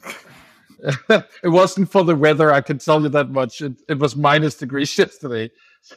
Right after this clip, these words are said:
Speaker 1: Mm.
Speaker 2: uh, but, uh, no, I had some family here. I lived, uh, many years in China, and, uh,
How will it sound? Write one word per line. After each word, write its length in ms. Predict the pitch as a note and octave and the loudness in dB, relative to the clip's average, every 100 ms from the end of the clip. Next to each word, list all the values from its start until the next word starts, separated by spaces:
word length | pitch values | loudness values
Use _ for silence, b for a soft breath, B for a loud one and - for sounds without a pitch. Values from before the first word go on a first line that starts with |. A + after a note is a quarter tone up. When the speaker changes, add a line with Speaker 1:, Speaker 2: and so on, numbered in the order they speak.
| G3+ | 0
Speaker 1:
Mm. 600 | - A#3 - - A#2 A2+ - - | 2 0 -2 -16 -16 -16 -18 -6
Speaker 2:
uh, 220 | B2 A#2 - _ _ _ _ _ _ | 0 0 -2 _ _ _ _ _ _
but, 240 | - A#2 - | -12 -10 -6
uh, 160 | A#2 A2 | -6 -4
no, 140 | B2 | -2
I 40 | B2 | 2
had 180 | C#3 | 0
some 160 | - C#3+ | 0 -6
family 440 | - C#3 C#3 C3+ | 2 2 4 2
here. 280 | A2+ C3 C3+ | 0 2 4
I 60 | C3 | 4
lived, 340 | B2+ B2 - | 4 0 -2
uh, 200 | C3 A#2+ | 0 2
many 240 | B2 B2 A#2+ | 2 0 0
years 320 | A#2+ A#2+ - | 0 0 -4
in 80 | A2+ | -6
China, 680 | - G#2+ A2 A#2 A#2 B2+ | -2 -2 0 -2 -2 -2
and, 280 | A#2 G#2+ G#2+ | -6 -10 -6
uh, 240 | G#2 G#2 | -4 -4